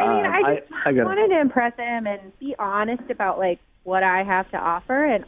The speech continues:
Speaker 1: honest about what I'm looking for. Like, I don't want anyone to waste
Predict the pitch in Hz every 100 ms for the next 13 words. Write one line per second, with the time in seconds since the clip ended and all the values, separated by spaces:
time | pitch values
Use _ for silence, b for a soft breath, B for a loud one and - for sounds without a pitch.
0 | - 190 202 220 - 233 196 - 165 185
1 | 175 170 170 170 170 - 160 147 151 165
2 | - 175 185 220 214 208 202 202 190 196
3 | 190 185 170 175 175